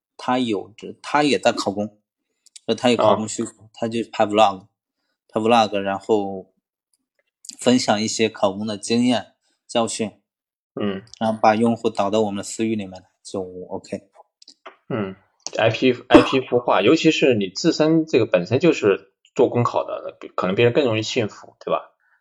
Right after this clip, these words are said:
Speaker 2: 更容易引流。
Speaker 1: 是。
Speaker 2: 嗯。
Speaker 1: 对，所以 B 站它其实玩法很简单，就是不断地去拍 vlog。拍 vlog 最好的方式就是，你如果做公考，你就找考公的人去拍；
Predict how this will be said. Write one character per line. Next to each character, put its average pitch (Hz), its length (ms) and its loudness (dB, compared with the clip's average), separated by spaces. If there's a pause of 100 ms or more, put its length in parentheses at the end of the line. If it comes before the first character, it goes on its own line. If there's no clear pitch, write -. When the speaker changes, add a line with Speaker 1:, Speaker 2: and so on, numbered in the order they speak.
(160)
Speaker 2:
更 120 140 2
容 95 180 0
易 95 100 -2
引 90 140 -4
流。 80 140 -14
Speaker 1:
是。 - 640 -20
Speaker 2:
嗯。 90 160 -10 (840)
Speaker 1:
对， 110 240 -4
所 127 160 -4
以 120 140 -2
B 151 260 -4
站 104 400 0 (580)
它 123 140 2
其 120 220 -8
实 107 300 -8
玩 104 280 -4
法 98 220 -4
很 107 180 -12
简 104 200 -8
单， 87 180 -16
就 107 100 -8
是 101 140 -8
不 - 200 -14
断 117 220 -2
地 107 60 -8
去 - 160 -12
拍 104 360 -2
vlog。 101 380 -4 (600)
拍 117 100 0
vlog 113 360 2
最 143 180 2
好 104 160 -4
的 101 80 -8
方 117 200 -2
式 117 140 -8
就 110 140 -6
是， 101 460 -10 (680)
你 117 340 0
如 107 240 0
果 120 160 4
做 - 160 2
公 156 200 2
考， - 340 -10
你 113 180 -6
就 143 140 0
找 117 200 6
考 107 260 0
公 120 180 2
的 120 80 2
人 92 120 -4
去 - 140 -4
拍； - 360 -4